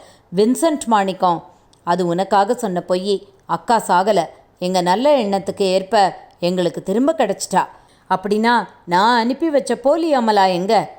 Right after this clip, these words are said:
அவ எப்ப வெளியே வரணுமோ அப்ப வருவா. அவளும் விஸ்வமும் தங்கத்தை திருட பார்த்து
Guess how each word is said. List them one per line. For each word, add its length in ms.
அவ 200
எப்ப 320
வெளியே 380
வரணுமோ 460
அப்ப 200
வருவா. 360
அவளும் 420
விஸ்வமும் 460
தங்கத்தை 400
திருட 300
பார்த்து 360